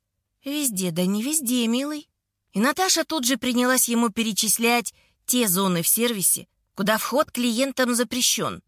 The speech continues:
Прилично набралось. «Вот там-то и надо искать. Завтра и начнём. А Ложкина, чтобы ноги там не было. И приказ об увольнении, пора на него сделать уже».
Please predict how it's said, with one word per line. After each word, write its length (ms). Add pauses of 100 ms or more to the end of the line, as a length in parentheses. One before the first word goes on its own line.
(320)
Прилично 640
набралось. 640 (420)
«Вот 300
там-то 340
и 160
надо 340
искать. 460 (320)
Завтра 400
и 60
начнём. 560 (400)
А 180
Ложкина, 720 (220)
чтобы 280
ноги 360
там 240
не 140
было. 260 (420)
И 80
приказ 480
об 140
увольнении, 640
пора 320
на 100
него 220
сделать 400
уже». 260